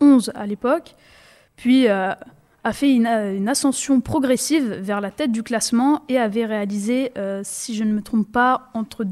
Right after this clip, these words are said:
deux mille dix-huit et deux mille dix-neuf, une quatrième place au championnat constructeur. Aujourd'hui, l'écurie Alpine, après être passée sous les couleurs justement d'Alpine en deux mille vingt et un, est actuellement, euh, à cent quarante-trois points au championnat constructeur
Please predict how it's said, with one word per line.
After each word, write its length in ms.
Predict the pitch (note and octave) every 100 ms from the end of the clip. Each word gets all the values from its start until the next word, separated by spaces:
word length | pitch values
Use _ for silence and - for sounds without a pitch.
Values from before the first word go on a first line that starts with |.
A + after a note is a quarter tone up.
| F#3+ - _
deux 80 | A#3+
mille 180 | A#3+ G#3
dix-huit 320 | A3 A#3 A3+
et 60 |
deux 80 | G3
mille 80 | A#3
dix-neuf, 360 | G3+ A3+ C#4 -
une 160 | G#3+
quatrième 480 | - C#4+ - B3+ A3+
place 260 | A#3 B3 A#3
au 40 |
championnat 340 | A3+ A3+ A3 G#3+
constructeur. 640 | A3 - G#3 A#3+ C#4+ - _ - - _ _ _ -
Aujourd'hui, 440 | A#3+ A#3+ G#3+ D#4+
l'écurie 380 | B3+ - A3 G3+
Alpine, 400 | F#3 D4+ F4 A3 - _ _ _ -
après 260 | A3 -
être 200 | A3+ -
passée 300 | G#3 G#3 -
sous 120 | G#3 G#3
les 120 | G#3
couleurs 340 | B3 B3 G#3+
justement 400 | G3 - A3 G#3+
d'Alpine 340 | G3+ G3+ A#3+ G#3
en 60 |
deux 100 | G3+
mille 140 | G3 G3
vingt 240 | G3 F#3+
et 40 |
un, 140 | A3 D4+ - - - -
est 120 | A3
actuellement, 720 | A#3+ A#3+ C4 A#3 A#3+ A#3+ - -
euh, 400 | G3+ F#3+ F#3 F#3+ - -
à 100 | F3+
cent 300 | - D4+ C#4
quarante-trois 460 | A#3+ A3+ - A3
points 440 | - - C#4 C4+ A#3+ _ _ _ _ _ _ - - -
au 100 | A#3
championnat 380 | - B3+ B3+ A#3+
constructeur 720 | A#3 A3 A#3 - C4+ D4 D4+